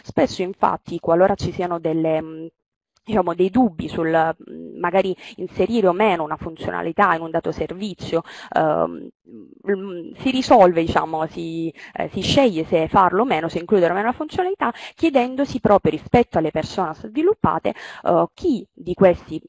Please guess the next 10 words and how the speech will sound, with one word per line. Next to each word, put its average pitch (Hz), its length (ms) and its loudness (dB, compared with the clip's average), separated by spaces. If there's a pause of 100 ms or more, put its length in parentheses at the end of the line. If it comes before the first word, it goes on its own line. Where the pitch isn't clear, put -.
personaggi 196 720 0
avrebbe 220 380 2
utilità 202 480 0
ad 185 100 0
avere 170 220 0
quella 165 200 -2
funzionalità, - 640 -10 (360)
eh, 85 420 -4
chi, 247 400 -4
ehm, 165 520 -2